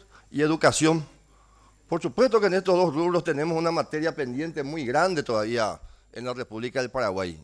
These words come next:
y más aún todavía en mi departamento. Un departamento con innumerables necesidades. El departamento más grande de la región oriental es el departamento de San Pedro.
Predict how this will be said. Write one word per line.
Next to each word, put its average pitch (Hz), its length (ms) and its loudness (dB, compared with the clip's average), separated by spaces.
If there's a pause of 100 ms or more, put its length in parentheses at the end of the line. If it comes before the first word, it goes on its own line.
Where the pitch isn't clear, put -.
y 104 100 -14
más 110 220 -10
aún 117 240 -8
todavía 123 480 -2
en 120 180 -10
mi 123 80 -10
departamento. 127 800 -6 (720)
Un 117 140 -10
departamento 135 960 -4 (220)
con 127 180 -8
innumerables 135 560 -4
necesidades. 143 840 -4 (480)
El 131 100 -10
departamento 151 680 -6
más 170 180 -4
grande 185 400 -4
de 165 80 -10
la 160 140 -8
región 151 500 -14
oriental 160 520 -6
es 156 60 -4
el 151 80 -6
departamento 135 600 -8
de 139 80 -8
San 117 180 -8
Pedro. 101 380 -10